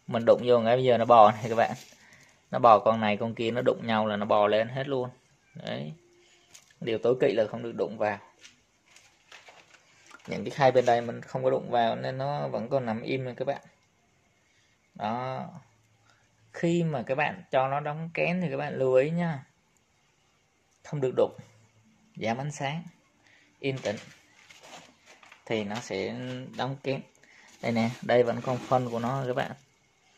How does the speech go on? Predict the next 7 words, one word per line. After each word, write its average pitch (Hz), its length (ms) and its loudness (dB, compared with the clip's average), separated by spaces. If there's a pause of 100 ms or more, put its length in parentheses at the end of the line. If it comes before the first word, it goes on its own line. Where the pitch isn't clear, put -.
(1700)
Các 131 120 -2
bạn - 160 -6
thấy 120 160 2
không? 135 200 0
Những 104 220 -6
cái 147 80 -10
hạt 143 160 -4